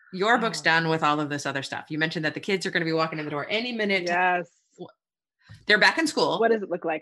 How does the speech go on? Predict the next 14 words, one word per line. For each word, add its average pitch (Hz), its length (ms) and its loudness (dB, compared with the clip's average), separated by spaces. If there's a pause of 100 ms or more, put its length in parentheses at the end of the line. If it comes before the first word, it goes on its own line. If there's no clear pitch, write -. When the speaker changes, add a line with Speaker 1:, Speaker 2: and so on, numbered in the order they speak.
Speaker 2:
They 254 120 8
are 269 160 8
back. 294 200 8
They've 339 220 4
been 392 140 4
in 359 80 2
Speaker 1:
Okay. - 80 -2
Speaker 2:
school 269 180 0
the 247 80 4
whole 220 160 0
year. 165 260 -2 (200)
Speaker 1:
Okay. 170 160 4 (680)
Speaker 2:
They, 220 300 6
they, 214 260 4